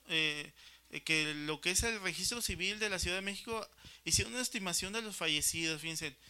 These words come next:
qué tremendo. En aquellos días, tomando como base las actas de defunción expedidas, fueron de, fíjense,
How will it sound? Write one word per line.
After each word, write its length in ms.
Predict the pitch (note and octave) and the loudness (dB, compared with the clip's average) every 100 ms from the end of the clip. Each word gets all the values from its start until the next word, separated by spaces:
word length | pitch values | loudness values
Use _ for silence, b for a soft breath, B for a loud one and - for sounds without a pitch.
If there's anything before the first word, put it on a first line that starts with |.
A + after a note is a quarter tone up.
| B | B
qué 120 | - F3+ | -4 0
tremendo. 500 | G3 F#3+ F3 D#3+ D3+ | 0 2 2 0 -2
En 80 | |
aquellos 300 | D#3+ - G#3+ | -2 0 -2
días, 300 | G3+ A3+ A3+ B B B B _ | 2 0 0 B B B B _
tomando 540 | E3+ E3 F#3 A3+ A#3 | 2 4 4 4 0
como 220 | - E3+ | -2 -2
base 300 | D#3 F3 A3 | 4 6 6
las 280 | G#3 F3 - - | 4 2 2 2
actas 340 | E3+ G#3+ G#3+ | 0 0 0
de 240 | F#3+ D#3 | 4 4
defunción 680 | D3 D3+ - D#3 - F#3 B3+ - | 2 -2 -4 -6 -4 -4 -4 -10
expedidas, 560 | D#3+ D#3+ D#3 G3 A3+ B B B | -4 2 4 2 0 B B B
fueron 320 | - F#3 A#3 | 2 4 4
de, 140 | A3+ E3+ | 2 2
fíjense, 380 | F3+ E3+ D3+ | 0 0 -2